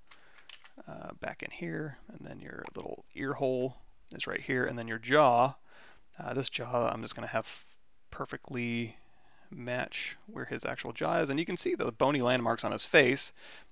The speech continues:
uh, should generally line up. And then, you know, while I'm here, I can actually look up here real quickly, and we can kinda see, you know, where this stuff should end up. So we're in good shape here. And then this is where your jawbone's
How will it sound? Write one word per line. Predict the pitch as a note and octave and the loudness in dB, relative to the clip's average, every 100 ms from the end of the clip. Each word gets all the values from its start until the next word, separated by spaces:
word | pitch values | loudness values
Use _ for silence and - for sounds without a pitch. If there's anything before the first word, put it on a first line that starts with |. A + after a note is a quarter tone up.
| - | -4
uh, | A#2+ | 0
should | A2+ - E3 | 0 0 -2
generally | A2 A#2+ C3 A2+ A2 | -2 0 2 2 2
line | G#2+ A2 A2+ | 2 0 0
up. | G2 - - - - - - | -2 -4 -12 -18 -20 -16 -8
And | A#2 | -2
then, | A#2 A2+ | 0 2
you | A#2+ | 0
know, | A#2 | 2
while | C3 D3+ | 4 4
I'm | C3 | 2
here, | F3 A3 | 0 0
I | - | -2
can | - | -2
actually | - - - | -4 -6 -6
look | - | -8
up | - - | -8 -6
here | E3 | -6
real | D#3 C#3+ | -4 -6
quickly, | D#3 - D3+ D3 - - - - | -6 -2 -2 -2 -10 -18 -14 -8
and | |
we | A#2+ | -8
can | |
kinda | A#2+ A#2+ A2+ | -6 -6 -6
see, | - C3 A#2 A2+ - - - - - - - | -4 -2 0 -2 -4 -18 -20 -20 -20 -20 -16
you | - | -12
know, | A#2 - - - - - - - - - - - | -12 -12 -14 -16 -16 -16 -16 -18 -18 -18 -20 -14
where | - B1+ | -10 -8
this | - | -6
stuff | - - | -6 -6
should | - - | -8 -10
end | - | -10
up. | - - | -10 -8
So | - | -8
we're | G3 G#3 | -8 -10
in | - | -10
good | - - | -10 -8
shape | - - - | -8 -8 -14
here. | - - - | -14 -12 -14
And | - | -12
then | - - - - - - - | -12 -12 -16 -18 -18 -18 -18
this | D#3+ A#2+ - | -12 -6 -6
is | A2+ - | -6 -8
where | A#2 | -8
your | A#2 - | -8 -10
jawbone's | - A#2+ - - - - - | -8 -8 -8 -10 -10 -6 -6